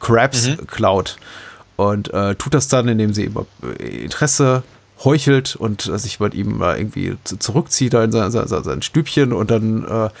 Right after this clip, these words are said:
Speaker 1: der Oralverkehr, den sie an ihm, äh, vollzieht, nicht, nicht so endet zu, zu, äh, Krabs vollkommener Befriedigung, sondern mit einem großen Schmerzensschrei.
Speaker 2: Mhm.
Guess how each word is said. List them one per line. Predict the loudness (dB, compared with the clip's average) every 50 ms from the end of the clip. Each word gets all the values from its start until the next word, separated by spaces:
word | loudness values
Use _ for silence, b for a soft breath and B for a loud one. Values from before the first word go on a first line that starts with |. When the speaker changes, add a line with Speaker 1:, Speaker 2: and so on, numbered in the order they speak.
| B B B B B B B B B 2
Speaker 1:
der | 2 2
Oralverkehr, | 4 4 4 4 4 4 2 2 0 0 0 2 4 4 4 4
den | 4 4 2
sie | 2 2
an | 2
ihm, | 0 0 0 0 0 -2 -2
äh, | -2
vollzieht, | 0 0 -2 -2 -2 -2 -4 -4 -2 0
nicht, | -2 -2 -2 -2 -2
nicht | -2 -2 0 2
so | 4 4 4
endet | 4 4 4 4 2 2
zu, | 0 -2
zu, | 0 0 0 0 0 0
äh, | 0 0 0
Krabs | 0 0 0 0 -2 -2
vollkommener | 0 0 0 0 0 0 0 0 0
Befriedigung, | 0 -2 -2 -2 -2 0 0 0 2 2
sondern | 4 2 2 2
mit | 0
einem | 0 -2 -2 -2
großen | 0 0 0 0 0 -2
Schmerzensschrei. | -2 0 2 2 4 2 2 2 0 -2 -2 -2 -2 0 2 4 4 4 4
Speaker 2:
Mhm. | 2 0 -2